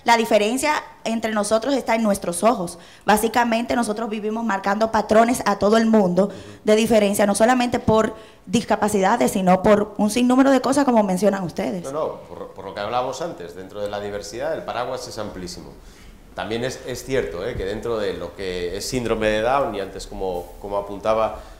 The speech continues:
Speaker 2: eh, la otra persona, hay, hay diferentes niveles. Y Pablo es una persona que dentro de,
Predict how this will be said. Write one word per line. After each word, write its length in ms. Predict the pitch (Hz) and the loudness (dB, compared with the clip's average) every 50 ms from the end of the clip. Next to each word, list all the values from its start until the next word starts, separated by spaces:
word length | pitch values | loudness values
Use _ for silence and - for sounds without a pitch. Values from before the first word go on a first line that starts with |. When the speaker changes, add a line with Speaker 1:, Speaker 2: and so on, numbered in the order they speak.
| - - - | -20 -18 -12
Speaker 2:
eh, 300 | 104 101 98 98 90 - - | -8 -6 -6 -6 -6 -8 -8
la 80 | 95 | -8
otra 140 | 95 104 107 | -8 -8 -8
persona, 420 | 101 104 - 127 135 147 156 - - - - - | -8 -8 -8 -6 -4 -4 -4 -4 -6 -10 -12 -10
hay, 220 | 95 104 107 - - | -8 -8 -8 -8 -8
hay 200 | 101 104 110 107 | -8 -8 -8 -8
diferentes 640 | 101 117 120 - 120 117 151 170 147 143 117 - 101 | -8 -10 -8 -4 0 2 2 2 2 0 -4 -4 -6
niveles. 640 | 98 92 87 82 - - 71 69 67 - - - - | -8 -6 -6 -6 -8 -8 -10 -14 -16 -16 -18 -18 -18
Y 120 | 90 90 - | -18 -16 -4
Pablo 520 | - 120 127 131 135 147 175 185 190 170 | 0 2 2 2 2 0 0 -2 -2 -4
es 100 | 135 - | -6 -8
una 180 | - 95 95 92 | -8 -8 -8 -8
persona 340 | 101 - - 139 170 185 180 | -10 -10 -8 -8 -6 -6 -4
que 60 | 113 | -4
dentro 360 | 92 90 95 92 95 95 92 | -4 -4 -4 -4 -6 -6 -6
de, 380 | 90 90 87 85 82 78 - | -6 -6 -8 -8 -10 -10 -12